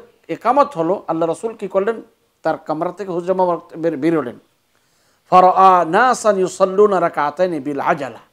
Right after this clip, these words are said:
দেখলেন কিছু লোকেরা খুব দ্রুত করে নামাজ পড়তেছেন। ফাকালা আসসালাতানি মা'আন, কে দুই নামাজ একসাথে? ফানাহা আন ইউসাল্লিয়া ফিল মাসজিদি ইযা উকিমাতিস সালাত, রসুল সাল্লাল্লাহু আলাইহি ওয়াসাল্লাম বলেছেন, রসুল নিষেধ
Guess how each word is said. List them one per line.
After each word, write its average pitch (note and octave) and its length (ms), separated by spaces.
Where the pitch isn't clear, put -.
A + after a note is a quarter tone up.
দেখলেন F3+ 300
কিছু G#3+ 280
লোকেরা B3 220
খুব A#3 180
দ্রুত B3+ 280
করে C#4 300
নামাজ A3+ 340
পড়তেছেন। B2 340
ফাকালা F3 420
আসসালাতানি G#3 1040
মা'আন, G#3+ 400
কে G3+ 140
দুই G3+ 220
নামাজ A#3 320
একসাথে? B3+ 520
ফানাহা F3 520
আন E3+ 160
ইউসাল্লিয়া F#3+ 640
ফিল D#3+ 220
মাসজিদি F3+ 440
ইযা D3 200
উকিমাতিস C#3+ 520
সালাত, B2 560
রসুল E3+ 240
সাল্লাল্লাহু D#3+ 360
আলাইহি D3 200
ওয়াসাল্লাম E3 80
বলেছেন, F#3+ 80
রসুল A#3 220
নিষেধ C#4 240